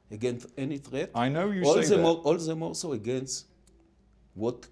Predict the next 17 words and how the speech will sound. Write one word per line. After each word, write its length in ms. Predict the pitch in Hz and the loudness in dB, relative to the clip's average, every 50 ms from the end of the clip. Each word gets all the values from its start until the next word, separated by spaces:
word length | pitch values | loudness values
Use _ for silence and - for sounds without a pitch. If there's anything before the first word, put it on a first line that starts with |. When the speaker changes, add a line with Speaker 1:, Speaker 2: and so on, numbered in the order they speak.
| _ | _
Speaker 1:
can 220 | - - 131 107 107 | -6 -4 -4 -4 -4
become 480 | 90 85 - - - 135 135 135 131 131 - - - | -6 -12 -14 -10 -8 -8 -6 -8 -8 -12 -16 -16 -16
existential 680 | 110 98 92 101 101 - - - 113 104 101 101 90 | -14 -14 -12 -12 -12 -10 -8 -6 -6 -6 -8 -10 -14
threat. 280 | - - - 69 - - _ _ _ _ _ _ - - | -16 -16 -18 -18 -18 -18 _ _ _ _ _ _ -18 -10
But 220 | 117 131 127 - | -6 -6 -4 0
you 100 | 131 120 | 2 2
know 140 | 120 131 135 | 2 2 2
why 200 | 151 156 147 143 | 2 2 2 2
I 120 | 143 143 | 2 0
don't 260 | 135 131 139 139 139 147 | 0 -2 -2 -2 -4 -6
want 140 | 147 147 | -10 -10
to 100 | - 151 | -8 -6
elaborate 440 | 147 156 170 180 196 190 190 180 - | -4 -4 -4 -4 -4 -6 -6 -6 -8
upon 260 | - - 104 104 208 | -8 -8 -8 -8 -8
it? 100 | - - | -8 -8
Speaker 2:
Mm. 320 | 113 110 110 104 107 127 147 - - _ _ _ _ _ _ _ - 92 | -8 -8 -6 -6 -6 -8 -10 -12 -18 _ _ _ _ _ _ _ -20 -16
Speaker 1:
Because 520 | - 117 113 - - 104 98 98 95 - | -14 -14 -12 -10 -8 -8 -8 -8 -8 -12